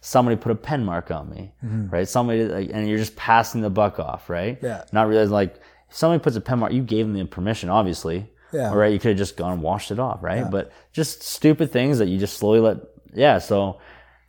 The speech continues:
Speaker 1: yeah, and I literally had a wake-up call. I got pulled in the office with, uh, the general manager,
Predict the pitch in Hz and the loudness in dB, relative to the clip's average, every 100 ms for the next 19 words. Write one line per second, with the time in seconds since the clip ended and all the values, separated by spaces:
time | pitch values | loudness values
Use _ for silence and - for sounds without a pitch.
0 | _ _ _ _ _ - 110 123 92 95 | _ _ _ _ _ 0 4 4 2 0
1 | 98 101 98 110 113 110 107 110 104 107 | 2 2 2 4 6 4 2 2 4 2
2 | - - 120 135 117 98 92 - - 107 | 0 2 4 4 4 2 0 -8 -2 -2
3 | 107 104 101 107 - 120 - 95 - 90 | 0 0 0 0 0 -2 -2 -6 -2 -4
4 | 87 85 85 85 87 - 107 110 110 104 | -2 -4 -6 -6 -10 -4 0 2 2 0
5 | 104 104 110 120 123 123 | 0 -2 0 0 -2 -8